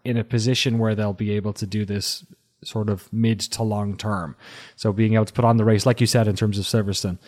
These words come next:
and then also in terms of, you know, what we're looking at in twenty twenty-one and going forward. Um, we don't want the situation where we had w-, in Germany, for instance, where neither the Nürburgring or the, um, what was the other one that was at? It was Nürburgring and Hockenheimring,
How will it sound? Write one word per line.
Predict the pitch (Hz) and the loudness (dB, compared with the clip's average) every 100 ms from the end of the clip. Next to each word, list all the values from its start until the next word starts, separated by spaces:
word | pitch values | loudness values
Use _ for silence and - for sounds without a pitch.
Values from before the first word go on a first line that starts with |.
| - - | -20 -4
and | - | 2
then | 113 | 4
also | 107 107 120 | 4 4 4
in | 104 | 4
terms | 104 101 98 | 2 2 2
of, | 95 87 - | -2 -4 -6
you | 110 | -2
know, | 101 | 0
what | 95 107 | 2 2
we're | 101 | 2
looking | 101 101 | 0 -2
at | 101 | -6
in | 92 | -4
twenty | 110 98 | -4 -4
twenty-one | - 95 92 90 82 _ - | -4 -4 -4 -4 -8 _ -8
and | |
going | 95 95 | -4 -4
forward. | 90 98 85 78 - - | -6 -8 -8 -8 -12 -12
Um, | 92 87 87 95 _ _ - _ - | -8 -6 -6 -8 _ _ -20 _ -12
we | 98 | -6
don't | 107 104 | -4 -2
want | 95 98 | -4 -4
the | |
situation | 104 104 104 101 - 101 | -4 -4 -2 -2 -2 -4
where | 98 | -2
we | 98 | -4
had | 98 | -4
w-, | 98 92 - - | -6 -8 -10 -4
in | 120 | 0
Germany, | 107 147 147 123 | 4 6 6 4
for | 110 120 | 2 2
instance, | 110 - 113 - | 2 0 -2 0
where | 113 107 - - - - - _ | -2 -2 -6 -20 -20 -20 -20 _
neither | 117 113 113 113 107 90 | 4 6 6 6 6 2
the | - | 2
Nürburgring | 113 110 107 101 107 104 | 4 6 4 2 2 4
or | 104 104 | 4 2
the, | 98 101 101 - | 2 0 0 -4
um, | 107 101 95 95 92 - _ _ _ - - | -6 -4 -2 -4 -4 -10 _ _ _ -20 -2
what | 123 | 0
was | |
the | 135 | 2
other | 151 | 4
one | 160 | 4
that | 160 | 2
was | 151 | 2
at? | 160 160 | 2 0
It | - | -4
was | 117 107 | -6 0
Nürburgring | 131 131 127 127 123 | 2 2 4 4 4
and | 117 113 | 4 4
Hockenheimring, | 131 123 101 95 95 | 2 2 0 -2 -4